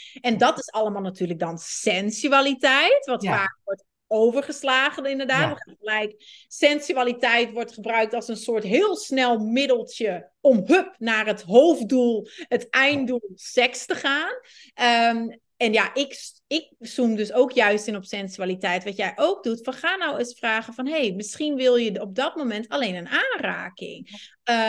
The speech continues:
Speaker 1: Eh, of je wilt alleen kletsen, hè, wat dan je, je gehoor als zintuig
Speaker 2: Ja.
Speaker 1: prikkelt. Dus die sensualiteit, je zintuigen eens bij langs gaan. Ja, dat is, eh,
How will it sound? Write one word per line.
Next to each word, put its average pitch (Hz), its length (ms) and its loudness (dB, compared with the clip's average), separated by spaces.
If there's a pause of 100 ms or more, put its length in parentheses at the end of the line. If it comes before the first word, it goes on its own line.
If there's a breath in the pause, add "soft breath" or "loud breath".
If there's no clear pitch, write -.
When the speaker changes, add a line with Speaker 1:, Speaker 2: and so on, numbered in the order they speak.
(160)
Speaker 1:
Eh, - 60 -8
of 254 160 2
je 254 120 -4
wilt 220 200 -2
alleen 185 440 -6
kletsen, 330 580 -4
hè, 196 140 -4
wat 196 180 -8
dan 156 360 -12
je, 185 360 -6
je 214 100 -2
gehoor 269 580 2
als 196 260 -8
zintuig 185 540 -8
Speaker 2:
Ja. 135 60 -16
Speaker 1:
prikkelt. 165 540 -10
Dus 233 200 -10
die 240 200 -8
sensualiteit, 277 1000 -4
je 240 80 -4
zintuigen 202 1080 -2
eens 185 160 -12
bij 180 220 -6
langs 180 360 -12
gaan. 180 340 -8
Ja, 214 360 0
dat 233 200 -8
is, 247 300 -8
eh, 233 300 0